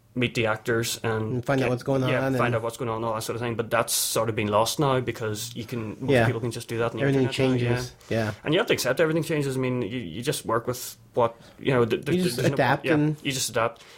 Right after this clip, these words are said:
Speaker 1: 'Cause some conventions tried not to. They tried to maintain that old school. Um, Cult T V was one of them. It was
Speaker 2: Mm.
Speaker 1: there,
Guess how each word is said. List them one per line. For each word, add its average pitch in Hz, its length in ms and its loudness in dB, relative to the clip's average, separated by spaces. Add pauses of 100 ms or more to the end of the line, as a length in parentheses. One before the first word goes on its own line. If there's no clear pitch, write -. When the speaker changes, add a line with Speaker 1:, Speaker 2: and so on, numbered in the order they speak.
Speaker 1:
'Cause 123 160 0
some 143 160 2
conventions 120 440 -2
tried 117 280 2
not 113 220 0
to. 139 100 0
They 113 80 -2
tried 117 360 0
to 117 120 -2
maintain 113 640 0
that 107 320 -2 (160)
old 113 240 0
school. 107 580 -2 (560)
Um, 110 140 0
Cult 139 220 2
T 123 100 0
V 113 160 0
was 127 100 0
one 131 140 2
of 127 80 0
them. 131 260 0
It 117 60 0
was 117 240 4
Speaker 2:
Mm. 101 40 -2
Speaker 1:
there, 107 100 2